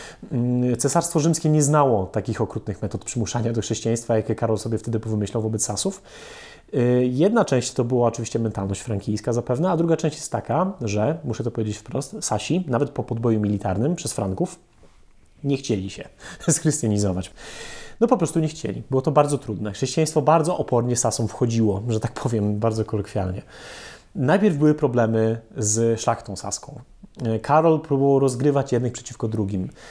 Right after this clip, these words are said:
Powszechnie znane jest imię Widukinda, wielkiego, legendarnego przywódcy, no, co znaczy legendarnego, to była postać historyczna,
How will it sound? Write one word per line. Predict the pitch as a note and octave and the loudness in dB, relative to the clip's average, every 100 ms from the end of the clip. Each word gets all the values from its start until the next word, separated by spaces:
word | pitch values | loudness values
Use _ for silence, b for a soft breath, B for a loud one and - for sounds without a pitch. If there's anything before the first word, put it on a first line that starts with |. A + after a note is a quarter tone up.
| B B - | B B -8
Powszechnie | C#3 - D#3+ D#3+ | -4 0 0 2
znane | B2 B2+ C3 C3 | 2 2 2 2
jest | A#2+ A#2 - | 2 0 0
imię | A#2 A#2 | 0 2
Widukinda, | C3+ C3+ - A#2 G#2 F2+ G#2 | 0 0 0 -2 -2 -4 -2
wielkiego, | A2 A2+ C#3 C3+ | -2 2 2 2
legendarnego | B2+ B2 A#2 A#2 A#2+ A#2 | 0 2 2 2 0 -2
przywódcy, | - A2+ A2+ - G#2+ | -2 -4 -2 -4 -4
no, | A#2+ A#2 | -4 -6
co | - | -2
znaczy | B2 G#2+ G2+ | -2 -2 -2
legendarnego, | A2 A2+ G#2+ G#2 F#2+ | 0 0 0 -2 -4
to | A2 | -4
była | A2 | -4
postać | C3+ - D3+ | -4 -6 -8
historyczna, | - B3+ A3 - - | -4 0 0 -2 -14